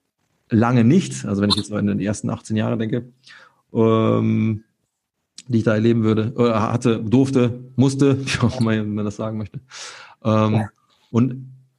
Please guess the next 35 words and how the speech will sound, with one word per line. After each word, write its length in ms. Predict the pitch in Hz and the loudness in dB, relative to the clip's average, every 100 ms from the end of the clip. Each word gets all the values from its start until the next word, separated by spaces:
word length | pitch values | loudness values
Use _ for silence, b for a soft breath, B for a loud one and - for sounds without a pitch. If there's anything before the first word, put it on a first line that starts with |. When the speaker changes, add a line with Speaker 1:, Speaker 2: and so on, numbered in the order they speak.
| _ _ | _ _
Speaker 1:
aus 180 | 131 113 | -2 0
diesem 280 | 175 156 139 | 0 4 4
Learning 280 | 139 165 160 | 4 2 2
heraus 320 | 139 139 135 | 2 2 2
möchte 220 | 143 139 | 0 0
ich 120 | - | -2
halt 200 | 131 135 - - - - - - | 0 -2 -4 -10 -14 -18 -20 -10
keinem 480 | - 139 165 165 143 | -2 0 2 4 4
da 140 | 139 | 2
irgendwie 180 | 139 139 | 2 2
vom 260 | 135 135 131 | 2 0 0
Kopf 200 | 160 - | -4 -4
stoßen, 400 | - 147 143 131 | 0 0 2 0
großartig 640 | 131 135 - 131 131 135 | 0 0 -2 0 0 2
oder 160 | 127 123 | 2 2
irgendwie 360 | 135 139 127 | 2 2 2
ein 60 | 120 | 0
schlechtes 320 | - 131 117 | -2 -4 -8
Gefühl 240 | 104 - | -8 -2
geben. 220 | 139 104 107 | 0 0 -2
Deswegen 320 | - 117 117 | 0 2 4
möchte 240 | 135 - | 2 0
ich 100 | 135 | 0
jedem 240 | 131 139 131 | 2 2 2
die, 240 | 123 120 | 0 0
die 120 | 117 | 0
Möglichkeit 420 | 120 139 135 123 113 | 0 -2 -2 -4 -2
geben, 260 | 123 117 | -2 0
sich 140 | 113 - | -4 -2
da 200 | 120 113 | -2 0
irgendwie 280 | 127 131 120 | 0 2 0
in 80 | 113 | -2
irgendeiner 280 | 123 135 | -4 -6
Form 240 | 131 117 117 | -4 -4 -4
zu, 300 | - 107 | -2 -2